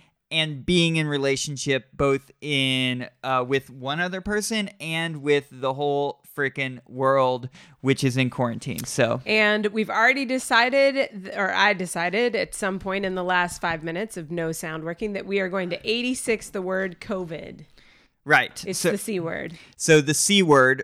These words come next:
Speaker 1: we, we've realized that as we started this, that we're coming into this at a time when people are actually pretty tired. We've all been online a lot, and, or at least most of us
Speaker 2: Oh, yeah. Everybody's
Speaker 1: have been
Speaker 2: been
Speaker 1: online
Speaker 2: online.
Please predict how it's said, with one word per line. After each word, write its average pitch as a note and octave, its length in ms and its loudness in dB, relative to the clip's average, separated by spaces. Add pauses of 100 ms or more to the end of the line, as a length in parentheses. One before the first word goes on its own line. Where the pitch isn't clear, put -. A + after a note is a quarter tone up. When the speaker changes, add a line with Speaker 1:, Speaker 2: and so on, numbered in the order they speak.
Speaker 1:
we, D3+ 240 0
we've D#3+ 340 0
realized G3+ 600 6
that D3+ 200 2
as C#3+ 220 -4
we D3 140 -2
started D#3 540 -2
this, B2 340 0 (320)
that B2+ 460 2 (380)
we're C#3 300 2
coming F3+ 400 -2
into D3+ 240 -2
this C3+ 220 0
at C3+ 80 0
a B2+ 60 -6
time C3+ 240 -2
when B2+ 120 -8
people E3 340 -4
are D3 220 4
actually C3+ 380 0
pretty C#3+ 320 -6
tired. C3+ 580 0 (220)
We've C#3+ 180 -2
all C#3+ 260 4
been D3 200 4
online C#3 480 2
a D#3 80 -4
lot, F3+ 360 4
and, C3 520 -4
or C3+ 340 4 (180)
at C#3+ 140 -6
least C#3 240 -4
most C#3 240 -6
of C#3 80 -6
us D#3+ 340 0
Speaker 2:
Oh, G3 60 -10
yeah. F3 200 -12 (180)
Everybody's E3 340 -4
Speaker 1:
have C#3 80 -4
been D3+ 120 6
Speaker 2:
been D3+ 60 4
Speaker 1:
online D3 380 2
Speaker 2:
online. D#3+ 100 -10